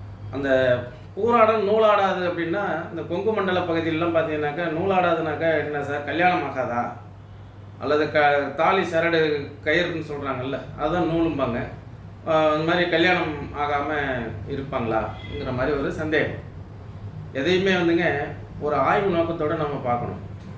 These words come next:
ஒரு பச்சாம்பசலித்தனமாக எதையாவது ஒண்ணு அந்த காலத்துல சொல்லியிருக்காங்க அப்படின்னா, அதை அப்படியே எடுத்துக்கிட்டு நாம, ஆ, நெ-, நினைச்சுக்கிட்டே இருக்கக்கூடாது.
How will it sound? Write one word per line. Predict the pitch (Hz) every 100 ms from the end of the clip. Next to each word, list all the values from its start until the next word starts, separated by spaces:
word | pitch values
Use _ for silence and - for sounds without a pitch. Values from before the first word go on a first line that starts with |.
| - - - - - - - -
ஒரு | 131 135
பச்சாம்பசலித்தனமாக | - 143 143 202 185 170 165 165 156 151 147 165 127 127 - - - - - -
எதையாவது | 131 143 165 175
ஒண்ணு | 160 147
அந்த | 143
காலத்துல | 156 165 170 151
சொல்லியிருக்காங்க | 151 160 160 147
அப்படின்னா, | 135 131 135 147 - - - - - - - -
அதை | 123 131
அப்படியே | - 170
எடுத்துக்கிட்டு | 147 147 143 156 - - - - - -
நாம, | 143 143 135 127 123 117 117 - - - - 135
ஆ, | 131 127
நெ-, | 127 135 131
நினைச்சுக்கிட்டே | 147 170 170 165 151
இருக்கக்கூடாது. | 139 131 107 92 -